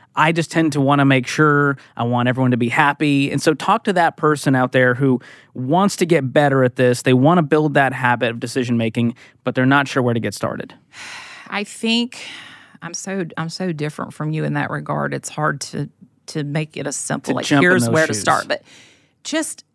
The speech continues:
Speaker 2: make some decisions that feel like they have, that feel like they'd be non-fatal, right? Like, this decision does have implications, but they're not so severe that worst case scenario, quickly think about it. What is,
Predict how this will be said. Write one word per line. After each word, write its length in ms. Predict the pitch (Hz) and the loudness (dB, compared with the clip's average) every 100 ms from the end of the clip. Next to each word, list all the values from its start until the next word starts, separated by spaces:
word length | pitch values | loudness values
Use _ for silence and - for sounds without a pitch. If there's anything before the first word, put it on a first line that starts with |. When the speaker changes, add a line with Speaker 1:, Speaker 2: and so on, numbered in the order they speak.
| _ | _
Speaker 2:
make 360 | 214 214 285 - | 0 0 0 -2
some 160 | 269 | 0
decisions 600 | 208 196 - 175 165 151 | 0 0 0 0 0 -2
that 180 | - - | -2 -6
feel 720 | - - - 185 190 185 185 - | -8 -12 -2 2 2 2 0 -4
like 280 | 165 156 151 | 0 2 2
they 160 | 160 156 | 0 2
have, 420 | 156 147 147 - _ _ - | 2 0 -4 -16 _ _ -6
that 200 | 165 - | -6 -4
feel 180 | 208 | -4
like 160 | 190 170 | -2 -2
they'd 140 | 170 156 | -4 -4
be 100 | 156 | -4
non-fatal, 760 | 143 139 131 - - - - _ _ _ _ _ _ | -2 -2 -4 -8 -12 -14 -16 _ _ _ _ _ _
right? 340 | - 143 196 - _ _ _ | 0 2 2 -4 _ _ _
Like, 360 | - 170 - _ - | -2 -2 -2 _ -10
this 320 | 156 208 - | -2 -2 -2
decision 520 | 294 - 226 185 185 | -4 -2 0 0 0
does 260 | 170 175 170 | 2 2 0
have 160 | 220 | -2
implications, 760 | 214 233 240 196 156 147 147 143 | -2 -4 -6 -4 -4 -2 -2 0
but 200 | 147 143 | 0 0
they're 140 | 151 | 0
not 240 | 151 165 - | 2 0 0
so 180 | 190 | -2
severe 640 | 190 - 208 185 143 147 208 - _ _ _ - | 0 -2 -2 0 2 0 -2 -6 _ _ _ -6
that 380 | 160 156 - _ _ _ | 0 2 0 _ _ _
worst 420 | - 190 175 190 | -18 -6 -4 -4
case 200 | - 220 | -2 -2
scenario, 400 | - 190 135 71 | -2 -2 -2 -4
quickly 420 | - 220 208 208 | -4 -2 0 0
think 300 | 190 - 147 | -2 0 -2
about 240 | - - 78 | 0 -4 -4
it. 60 | |
What 200 | 156 185 | 0 2
is, 160 | 226 - | 2 0